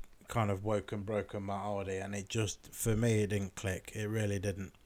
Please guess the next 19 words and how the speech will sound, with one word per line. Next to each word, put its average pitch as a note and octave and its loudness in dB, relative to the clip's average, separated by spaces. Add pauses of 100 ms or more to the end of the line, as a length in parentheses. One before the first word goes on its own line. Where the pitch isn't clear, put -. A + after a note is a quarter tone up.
(140)
And A2 0
I G2+ 2
think G#2 0
Jeff G#2+ 6
has G2+ 4
got G2+ -2
the G#2 -4
potential G2+ 0
to - -2
do G2 0
it G2 0
because G2+ 4
of F#2+ -4
such - 0
a G#2+ 0
good G#2 -2 (300)
long G#2 2
build G2+ 4
up G2 -6